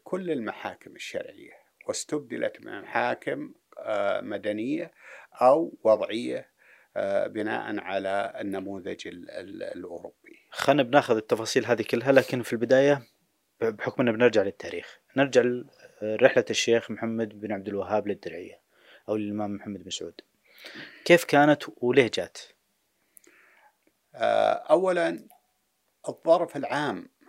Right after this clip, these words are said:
Speaker 1: للجزيرة العربية كان يتطلب حركة إصلاحية في كل الجوانب، في
Speaker 2: مم.
Speaker 1: الجانب الديني، العلاقات الدينية، مفهوم التدين.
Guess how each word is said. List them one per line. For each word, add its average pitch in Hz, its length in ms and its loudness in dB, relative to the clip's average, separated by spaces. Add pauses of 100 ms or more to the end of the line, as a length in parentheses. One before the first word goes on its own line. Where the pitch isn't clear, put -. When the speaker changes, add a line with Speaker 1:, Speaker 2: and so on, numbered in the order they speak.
(140)
Speaker 1:
للجزيرة 107 680 -8
العربية 101 760 -10 (100)
كان 131 280 -2
يتطلب 107 960 -4
حركة 92 580 -12
إصلاحية - 580 -18 (720)
في 123 120 -8
كل 160 260 -4
الجوانب، - 460 -10 (340)
في - 80 -10
Speaker 2:
مم. 110 60 -8
Speaker 1:
الجانب 117 340 -4
الديني، 110 520 -6 (220)
العلاقات 98 600 -2
الدينية، 101 560 -10 (280)
مفهوم 107 460 -10
التدين. 101 580 -6